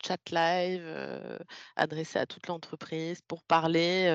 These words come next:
heu, du mooc, heu, Objectif I A, certains connaissent peut-être,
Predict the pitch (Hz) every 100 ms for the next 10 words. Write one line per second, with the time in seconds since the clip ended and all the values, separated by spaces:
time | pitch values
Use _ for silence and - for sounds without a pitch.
0 | 151 151 180 180 196 208 214 - 170 160
1 | - 170 190 - 196 - 185 170 170 185
2 | 160 - 185 - 170 170 - 165 185 190
3 | -